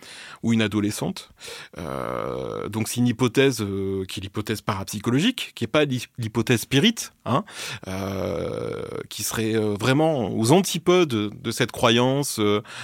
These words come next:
euh, à, à, en la survie justement, euh,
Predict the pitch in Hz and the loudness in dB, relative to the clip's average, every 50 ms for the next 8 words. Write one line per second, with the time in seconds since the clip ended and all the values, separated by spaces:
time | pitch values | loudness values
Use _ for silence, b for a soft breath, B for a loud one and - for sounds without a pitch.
0 | B B B - 101 101 90 90 92 85 85 85 85 85 - - 107 95 92 - | B B B -14 -10 -6 -4 -2 -2 -2 -2 -2 -4 -4 -4 -4 -4 -4 -6 -12
1 | _ - - - - 64 - - - - - - - - - 110 110 110 110 - | _ -14 -10 -6 -6 -4 -4 -4 -6 -6 -8 -8 -6 -4 0 2 4 4 4 4
2 | - - 123 123 120 123 143 143 120 117 110 - - - 107 110 117 123 127 120 | 2 2 2 2 2 2 2 2 0 0 -2 -2 -2 0 2 2 4 4 4 2
3 | 110 104 101 101 | 2 2 0 -2